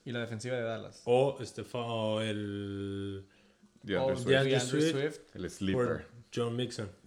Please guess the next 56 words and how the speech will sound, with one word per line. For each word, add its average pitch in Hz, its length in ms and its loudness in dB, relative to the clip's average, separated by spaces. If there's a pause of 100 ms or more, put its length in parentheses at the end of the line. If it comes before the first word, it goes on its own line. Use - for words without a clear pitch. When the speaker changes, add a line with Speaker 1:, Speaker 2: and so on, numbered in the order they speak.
(160)
Speaker 2:
O - 40 -20
sea, 120 220 -2
el 120 140 2
güey 147 220 6
quiere 147 260 6
a - 80 -4
Joe 131 140 2
Mixon. 135 340 -4 (300)
Speaker 1:
No, 135 180 -4
no, 147 60 -4
no, 156 100 0
Speaker 2:
No, 147 140 4
Speaker 1:
no. 147 80 8
Speaker 2:
el 139 100 6
güey 151 220 6
quiere 156 260 4
a 117 540 0
Speaker 1:
A 113 60 -4
Diggs. 117 420 -4 (120)
Speaker 2:
a 110 40 -12
Diggs. 107 360 -6 (200)
Speaker 1:
A 127 140 -6
Diggs 202 280 0
y 262 60 -6
la 233 100 0
defensiva 147 360 0
de 160 60 4
Dallas 151 360 2
las 117 180 -2
voy 127 120 0
a 127 60 2
dar. 117 200 -2 (1000)
Que 120 100 -6
no 127 80 -2
estoy 160 200 -6
súper 175 280 -4
stoked - 540 -6
tampoco, 127 420 -4
güey. 92 140 -14 (440)
Pero 135 140 -4
mira, 156 380 -2
como 127 180 -4
dices, 147 320 -4
la 110 100 -6
jiribilla 151 840 -6
y 135 60 -10
los 117 220 -6
trades 147 340 -4
Speaker 2:
Ujú. 113 180 -8
Speaker 1:
hacen 123 280 -8
el 123 60 -4
mundo 107 260 -4
girar. 139 360 -2 (360)
By 220 380 8
the 240 80 6
way, 123 580 2